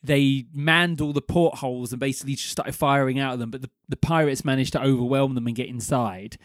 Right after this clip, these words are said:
And then it basically went down to a fight of cutlasses, didn't it? And the pirates eventually ran away, so the stockade guys were victorious.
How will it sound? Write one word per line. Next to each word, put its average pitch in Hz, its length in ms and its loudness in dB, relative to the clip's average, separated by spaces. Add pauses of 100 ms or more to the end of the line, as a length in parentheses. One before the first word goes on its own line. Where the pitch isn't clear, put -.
(240)
And 139 120 0
then 135 120 4
it 127 280 -2
basically 156 360 2
went 123 160 0
down 123 240 0
to 131 200 4
a 123 280 4 (320)
fight 135 340 0
of - 120 -10
cutlasses, 117 580 -6
didn't 123 280 -6
it? 104 200 -10 (420)
And 127 220 0
the 123 60 -4
pirates 151 380 2
eventually 127 540 2
ran 120 200 2
away, 113 340 0
so 123 180 -4
the 120 140 -4
stockade 131 540 -2
guys 117 380 0
were 123 580 2
victorious. 107 920 -2